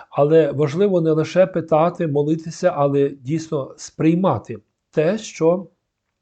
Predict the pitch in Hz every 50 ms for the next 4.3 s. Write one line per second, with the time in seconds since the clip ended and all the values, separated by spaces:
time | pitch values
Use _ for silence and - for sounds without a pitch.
0 | _ _ _ _ _ - 143 139 139 147 147 135 127 131 135 139 127 113 143 131
1 | - - - 104 92 - _ _ _ _ _ _ _ _ _ _ - - _ _
2 | - 120 - - 160 180 247 294 311 302 285 208 156 151 151 147 139 143 - 202
3 | 196 190 180 151 147 165 160 190 180 165 151 - - 147 131 151 151 196 226 226
4 | - - 185 156 - -